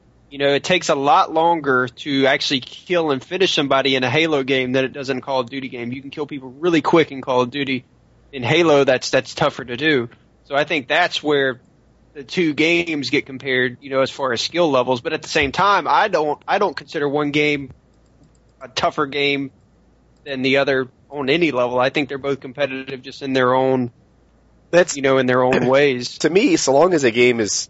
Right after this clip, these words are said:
Speaker 2: you know, fairly balanced and competitive, then every game is hard 'cause you're playing against other people who are trying to be good. You know, you mentioned that Halo, uh, the st-, skill on the stick is more important than it is in Call of Duty, and I would agree with that.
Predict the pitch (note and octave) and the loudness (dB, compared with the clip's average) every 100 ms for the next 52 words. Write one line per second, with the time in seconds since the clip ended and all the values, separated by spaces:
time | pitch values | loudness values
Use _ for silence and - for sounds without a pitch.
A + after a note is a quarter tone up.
0 | - A2+ F2+ F2 E2 - F#2 F2+ F2+ F2 | -10 -4 -2 -2 -4 -2 0 0 -4 -4
1 | F2+ F2 - F2 D#2+ E2 B2 G2+ D#2 D#2 | -4 -6 -10 -12 -12 -4 -2 -2 -6 -8
2 | _ _ _ _ _ _ - C3+ B2 F3 | _ _ _ _ _ _ -2 2 4 4
3 | D#4 D3 G2 D#2 - D#2+ D2 - _ _ | 0 0 -2 -4 -8 -8 -8 -10 _ _
4 | B2+ C3+ - D3+ E3 C3+ - B2+ B2+ G#3 | -2 -2 0 0 0 -2 0 0 0 -6
5 | - G#2+ G2 F#2+ - G#2 G#2+ G#2+ A2+ E3+ | -6 -6 -4 -4 -2 -4 -4 -8 -4 -4
6 | E3+ - _ _ - A#2 D#3 E3 D3+ C#3+ | -4 -6 _ _ -4 -2 2 2 2 0
7 | A#2+ G2+ A2+ C3 A#2+ G#2 G2 _ _ _ | 2 2 4 6 6 4 0 _ _ _
8 | _ _ _ _ _ A#2 G2 F#2 - - | _ _ _ _ _ -4 -4 -4 -6 -2
9 | C3 - - D3+ A#2+ G#2 - D3+ F#2 - | -2 -2 2 2 4 0 0 0 0 -4
10 | _ G2+ G2 A2 A2 - A#2+ F#2+ D#2+ F2+ | _ -12 -4 -2 -2 0 0 -2 -6 -6
11 | F2 F2 E2 - F2 E2+ F#2 G2 E2 - | -6 -8 -8 -6 -6 -4 -6 -6 -8 -12
12 | - G2 G2+ G2 G#2+ F#2 D2+ B1 | -4 -2 -2 -4 -4 -6 -6 -10